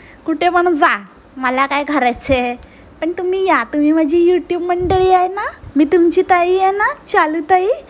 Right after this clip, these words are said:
या हां तुम्ही. पण मी तुम्हाला ना address दाखवत नाही आहे, त्याच्यामुळे समजून जा, नाही यायचं,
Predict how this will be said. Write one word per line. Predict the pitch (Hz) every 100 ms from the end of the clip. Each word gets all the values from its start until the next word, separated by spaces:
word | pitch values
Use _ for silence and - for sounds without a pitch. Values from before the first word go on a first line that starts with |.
| -
या | 254 247
हां | 185 180 370
तुम्ही. | - 440 453 571 698 - - - - -
पण | 269
मी | 285
तुम्हाला | 294 277 277
ना | 294
address | 359 254 202 277 277
दाखवत | 311 - 311 320
नाही | 330 311
आहे, | 254 233
त्याच्यामुळे | 233 - - 214 226 233 262
समजून | 277 247 208 240
जा, | 269 - - - -
नाही | 226 196 208 262
यायचं, | 185 - -